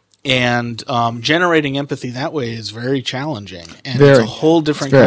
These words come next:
Speaker 1: kind of art
Speaker 2: It's
Speaker 1: form.
Speaker 2: very. It's very.
Speaker 1: Um,
Speaker 2: Um,
Speaker 1: now, it, it, it, and it requires a, an external characterization, um, which gives you room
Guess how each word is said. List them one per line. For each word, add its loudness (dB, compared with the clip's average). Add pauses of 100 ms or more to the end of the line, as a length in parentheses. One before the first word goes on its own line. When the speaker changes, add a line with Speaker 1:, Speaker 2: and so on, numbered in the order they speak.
Speaker 1:
kind -4
of -6
art -2
Speaker 2:
It's -2
Speaker 1:
form. -6
Speaker 2:
very. -16
It's -8
very. -2 (480)
Speaker 1:
Um, 0
Speaker 2:
Um, -2 (400)
Speaker 1:
now, 0 (340)
it, 2
it, 0
it, 0 (100)
and 4
it 4
requires 4
a, 0
an -2
external -2
characterization, -4 (500)
um, -4
which -6
gives 4
you 0
room -2